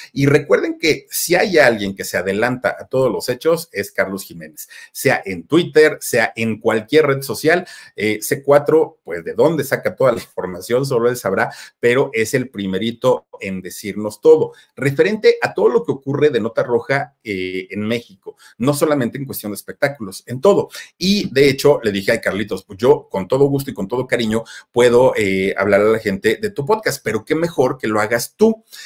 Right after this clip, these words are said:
Entonces me dijo, "Ay, pues invítame". Le dije, "Pues vente pa' acá el, el,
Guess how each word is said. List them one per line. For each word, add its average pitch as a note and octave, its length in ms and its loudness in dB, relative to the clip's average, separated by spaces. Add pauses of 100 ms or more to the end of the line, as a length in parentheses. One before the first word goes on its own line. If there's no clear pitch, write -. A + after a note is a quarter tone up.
Entonces F#3+ 500 0
me G3 120 0
dijo, G3+ 220 2
"Ay, A#3+ 160 2
pues - 160 -2
invítame". G#2+ 500 -2
Le A2 100 -2
dije, - 160 -8
"Pues E2+ 160 -16
vente F#2+ 200 -6
pa' - 100 -12
acá F#2+ 160 -4
el, F#2+ 260 -6
el, E2 540 -8